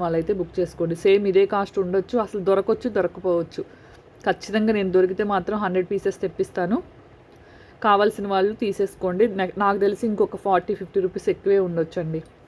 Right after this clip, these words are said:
ఓకేనా? నెక్స్ట్ వచ్చేసి ఆఫ్ వైట్ అండి. మిర్రర్, రియల్ మిర్రర్స్ కాదండి, నెట్ ఫ్యాబ్రిక్, చాలా స్మూత్గా ఉంటుందండి ఫ్యాబ్రిక్ మాత్రం. only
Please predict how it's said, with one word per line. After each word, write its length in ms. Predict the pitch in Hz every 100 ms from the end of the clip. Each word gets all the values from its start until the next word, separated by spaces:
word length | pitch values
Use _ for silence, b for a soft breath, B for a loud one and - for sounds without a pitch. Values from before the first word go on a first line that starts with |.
| - - 180
ఓకేనా? 320 | 202 185 285 - B B B B B - - - _ - - - - - - - - - -
నెక్స్ట్ 240 | 196 - -
వచ్చేసి 320 | 220 220 208 214 180
ఆఫ్ 180 | 185 -
వైట్ 220 | 202 175 175
అండి. 220 | 165 208 349 B B B B 190
మిర్రర్, 300 | 190 202 196 202
రియల్ 240 | 214 233 226
మిర్రర్స్ 320 | 185 185 - -
కాదండి, 420 | 170 170 160 156 156 - - - 180
నెట్ 180 | 185 -
ఫ్యాబ్రిక్, 440 | 226 202 175 175 - 220
చాలా 280 | 220 185 202 214
స్మూత్గా 420 | 202 185 190 190 180
ఉంటుందండి 400 | 165 165 165 165 185
ఫ్యాబ్రిక్ 340 | 175 170 170 175
మాత్రం. 280 | 160 185 349 - - - - B B B B - - - - - - - - - - - - - - - - - - - - - - - - - - 208 214
only 260 | 233 247